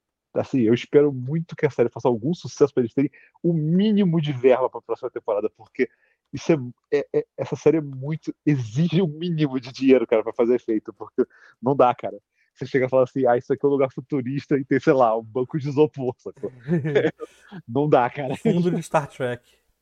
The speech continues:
Speaker 1: Mas é legal, se você gosta desse conceito de pessoas encontrando elas mesmas em outras épocas,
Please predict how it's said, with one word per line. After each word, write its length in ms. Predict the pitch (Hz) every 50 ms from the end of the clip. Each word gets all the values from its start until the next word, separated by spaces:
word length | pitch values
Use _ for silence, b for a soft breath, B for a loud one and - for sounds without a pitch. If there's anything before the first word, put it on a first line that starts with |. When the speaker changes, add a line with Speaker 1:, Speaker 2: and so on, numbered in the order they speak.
| _ _ _ _ _ _ _ _ - 127
Speaker 1:
Mas 160 | 123 120 143
é 60 | 170
legal, 240 | 190 175 139 131 113
se 120 | - -
você 120 | - 139 120
gosta 260 | 117 147 160 151 165
desse 160 | 165 160 -
conceito 400 | - 170 139 - - 131 123 120
de 100 | 120 123
pessoas 400 | - - 135 123 - - 123 120
encontrando 480 | 151 127 - 135 117 - 131 131 139 139
elas 160 | 131 120 104
mesmas 300 | 107 113 120 117 123 113
em 40 | 117
outras 240 | - 123 107 104
épocas, 260 | 104 110 - - 120